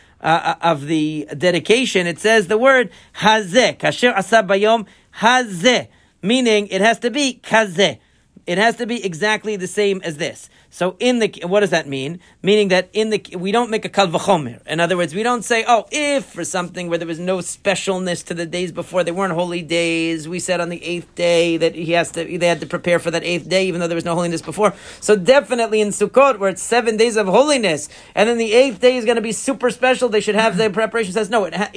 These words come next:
we, we're talking about a situation that's similar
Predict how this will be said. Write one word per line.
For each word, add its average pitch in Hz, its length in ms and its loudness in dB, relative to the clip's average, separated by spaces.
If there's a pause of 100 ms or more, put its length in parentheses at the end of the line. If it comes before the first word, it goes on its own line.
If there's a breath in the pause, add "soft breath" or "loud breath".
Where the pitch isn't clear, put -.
we, 214 180 -8
we're 196 140 0
talking 226 320 0
about 208 160 2
a 196 40 0
situation 202 440 -2
that's 196 200 0
similar 196 680 4